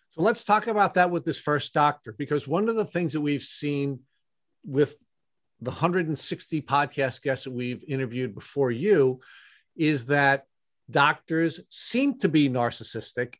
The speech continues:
And in many ways, doctors are rewarded for their narcissism. Now, there's two pieces to that, right? Part of it is education, where doctors are educated to be cowboys.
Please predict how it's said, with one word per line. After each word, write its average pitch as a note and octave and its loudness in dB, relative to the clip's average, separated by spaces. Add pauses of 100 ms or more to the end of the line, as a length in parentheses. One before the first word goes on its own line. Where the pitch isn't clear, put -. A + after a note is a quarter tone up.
And D3+ 0
in D3 0
many B3+ 2
ways, E3+ 4
doctors D3+ -2
are C#3+ 2
rewarded E3 6
for E3 0
their C3+ 2
narcissism. A#2 -8
Now, B2+ -2
there's C#3 0
two C4 -6
pieces - -8
to B2 -10
that, G#2 -8
right? C#3 0 (460)
Part G#3+ 4
of B3+ 2
it B3 0
is G3 4
education, E3 -2
where C#3 4
doctors C3+ 0
are D3 -4
educated C3+ 0 (120)
to C3 -4
be B2+ -2 (260)
cowboys. C3+ 2